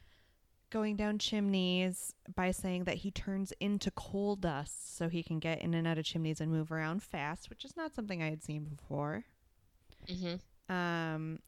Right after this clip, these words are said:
Speaker 1: thus, his sack of presents is also a direct portal to the North Pole, which I thought was a cool little twist.
Speaker 2: Mm-hmm.
Speaker 1: The elves didn't really look like people so much as, like, little cats.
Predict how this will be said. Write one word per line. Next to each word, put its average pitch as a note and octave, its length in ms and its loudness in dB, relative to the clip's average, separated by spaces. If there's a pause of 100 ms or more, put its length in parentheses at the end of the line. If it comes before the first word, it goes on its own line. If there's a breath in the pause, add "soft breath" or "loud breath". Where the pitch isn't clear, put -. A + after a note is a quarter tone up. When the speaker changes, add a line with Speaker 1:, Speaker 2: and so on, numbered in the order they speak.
(160)
Speaker 1:
thus, G3+ 360 -2
his - 220 -6
sack G#3+ 300 -2
of B3 120 -4
presents A#3+ 420 0
is F#3+ 120 -2
also F#3 540 -2
a F3+ 100 0
direct E3 640 0
portal F3+ 640 2
to - 160 -2
the G3+ 100 2
North F3+ 320 0
Pole, D#3+ 380 2
which A3+ 180 0
I F#3 80 0
thought F3 180 -2
was D#3+ 140 -2
a E3+ 40 -4
cool E3 280 -6
little D#3 240 -4
twist. - 760 -6 (580)
Speaker 2:
Mm-hmm. F#3 320 0 (1300 soft breath)
Speaker 1:
The G#3+ 500 4 (200)
elves F#4 800 -2
didn't C#4+ 280 0
really D#4+ 260 2
look D4+ 160 -2
like B3+ 220 -2
people G4 580 0
so A#3 280 2
much A3 260 2
as, B3+ 180 -2
like, G3+ 200 -2 (120)
little G#3+ 340 -2 (120)
cats. - 960 -10